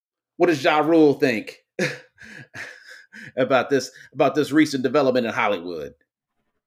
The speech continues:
What, what, what, what does the Gram say about, about veganism?"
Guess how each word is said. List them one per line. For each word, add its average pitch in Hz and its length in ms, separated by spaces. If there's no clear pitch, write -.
What, 156 280
what, 170 260
what, - 300
what 185 200
does 180 180
the 156 100
Gram 147 420
say 107 600
about, 104 520
about 120 280
veganism?" 110 640